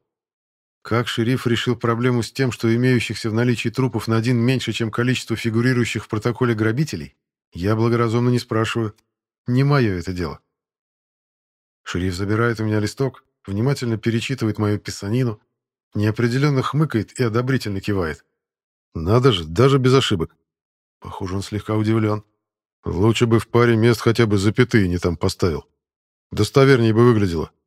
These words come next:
А то рядовой охотник, а грамотность, как у сына аристократа". "Я не прогуливал занятия в школе", отвечаю спокойно,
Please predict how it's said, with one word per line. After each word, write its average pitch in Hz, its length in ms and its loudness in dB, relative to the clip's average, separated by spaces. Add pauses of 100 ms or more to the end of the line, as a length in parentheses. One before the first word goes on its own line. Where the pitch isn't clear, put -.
(360)
А 90 120 0
то - 100 4
рядовой 127 400 6
охотник, 123 420 2
а 104 80 2
грамотность, 123 480 4
как 117 180 0
у 120 60 2
сына 123 300 4
аристократа". 117 600 2 (1080)
"Я 104 240 4
не 131 120 4
прогуливал 139 580 6
занятия 131 440 4
в - 40 -2
школе", 117 360 0 (320)
отвечаю 92 500 -10
спокойно, 110 640 -4